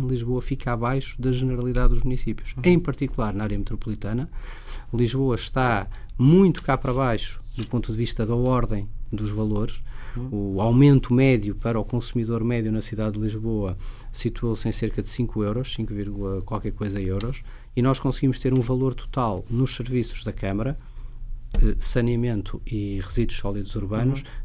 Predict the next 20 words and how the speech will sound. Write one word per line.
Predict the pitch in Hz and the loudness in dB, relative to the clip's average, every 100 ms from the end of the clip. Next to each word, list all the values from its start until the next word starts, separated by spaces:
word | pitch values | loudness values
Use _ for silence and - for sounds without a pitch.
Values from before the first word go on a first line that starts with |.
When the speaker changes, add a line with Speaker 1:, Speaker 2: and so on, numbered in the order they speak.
| - | -6
Speaker 1:
que | 127 | -2
nos | 117 | -2
coloca | - 127 131 131 | -2 0 0 0
com | 131 127 | -2 -2
um | |
dos | 123 123 | -2 -2
valores | 117 120 123 135 120 | -2 0 0 0 -2
de | |
prestação | 135 - 123 131 | -6 -4 -2 -2
de | |
serviços | - 117 131 - | -2 -2 -2 0
mais | 131 143 110 | 2 2 0
baixos | 127 127 - | -2 -2 -2
da | 123 | -2
área | 120 | -2
metropolitana | 113 - - 123 123 | -4 -8 -4 0 2
de | 113 | 2
Lisboa. | 117 107 101 | 2 0 0
Isto | - - 107 | 0 -2 -2
é, | 90 | -4